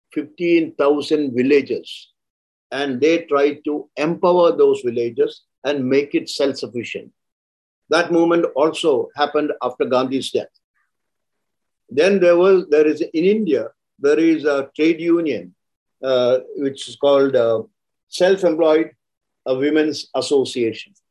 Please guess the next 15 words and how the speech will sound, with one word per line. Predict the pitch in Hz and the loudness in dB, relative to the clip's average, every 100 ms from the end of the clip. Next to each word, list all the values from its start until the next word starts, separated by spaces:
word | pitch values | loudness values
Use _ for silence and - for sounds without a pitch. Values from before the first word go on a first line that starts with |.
| _ _ - | _ _ -8
Self-Employed | - 190 190 180 165 165 165 | -2 0 0 -2 0 0 0
Women's | 143 151 156 139 | -2 0 0 -2
A-, | 139 - | -4 -4
Association | 120 147 143 - 131 117 - 165 - - | -2 0 0 0 -2 -2 -6 -12 -12 -6
is | 139 | -2
a | 131 120 - | -2 -4 -2
trade | 151 151 | 0 2
union | 151 147 143 120 | 2 2 0 0
movement | 113 101 120 254 _ _ _ _ | -2 -2 -6 -10 _ _ _ _
which | 131 143 | -4 0
is | 175 127 | 0 0
based | 135 147 - | 0 0 -2
on | 151 151 | -2 -2
Gandhian | 135 135 135 143 131 | 0 -2 0 0 -2
principles, | 139 127 117 87 - - - | -4 -6 -8 -12 -16 -20 -20